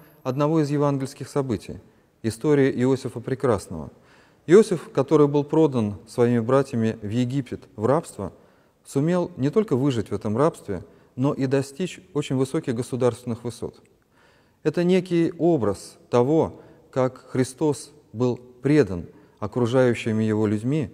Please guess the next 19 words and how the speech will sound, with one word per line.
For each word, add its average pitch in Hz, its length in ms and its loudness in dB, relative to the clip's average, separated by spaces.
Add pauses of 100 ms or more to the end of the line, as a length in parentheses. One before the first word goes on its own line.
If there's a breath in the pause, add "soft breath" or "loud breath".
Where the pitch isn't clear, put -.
и 107 60 -2
одним 117 280 0
из 107 60 -6
самых 117 340 -2
близких 110 400 -6
учеников, 107 560 -6 (560 soft breath)
но 135 640 -2
после 139 440 0 (180)
этого 117 280 -2
предательства, 113 800 0
распятия 117 500 -2
и - 140 -10
смерти 135 500 -6 (260 soft breath)
он 127 180 -4
воскрес. 117 540 -8 (1200 soft breath)
В 135 80 4
этот 196 180 4
же 160 120 0
день 180 340 0